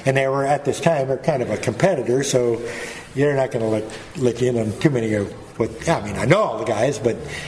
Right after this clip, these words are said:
we were competing for that market. Uh, but really, it's a beautiful design. This is a bulletproof bike. I mean, it, uh,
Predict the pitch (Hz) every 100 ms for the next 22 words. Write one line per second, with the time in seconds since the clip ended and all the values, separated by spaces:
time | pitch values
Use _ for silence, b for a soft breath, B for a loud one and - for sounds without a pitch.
0 | B B 123 120 156 143 - - B B
1 | B - 127 165 139 113 131 120 113 135
2 | 127 - - - 135 120 113 113 123 139
3 | 165 139 131 113 131 175 196 - 135 127
4 | - B B B - 113 135 123 117 117
5 | 120 113 B 156 165 131 110 104 - -
6 | 220 208 - - - 123 - 123 123 92
7 | - 113 107 113 120 120 - - B B
8 | B - 120 120 120 117